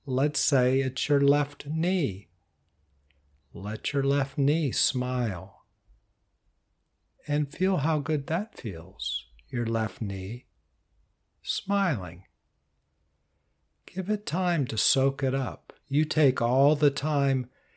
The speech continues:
that you'd like when you're practicing on your own. It might want to smile for five minutes.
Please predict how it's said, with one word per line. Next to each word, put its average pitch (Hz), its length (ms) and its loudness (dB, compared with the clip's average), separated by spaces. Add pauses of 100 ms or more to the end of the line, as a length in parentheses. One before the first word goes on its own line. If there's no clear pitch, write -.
(220)
that 123 300 2
you'd 107 180 -2
like 143 520 2
when 117 160 0
you're 117 140 0
practicing 120 760 0
on 117 200 0
your 120 240 0
own. 147 260 0
It - 260 -2
might 123 380 -2 (380)
want 127 220 4
to 135 60 2
smile 131 540 2
for 147 200 -2
five 156 440 -2
minutes. 190 720 -2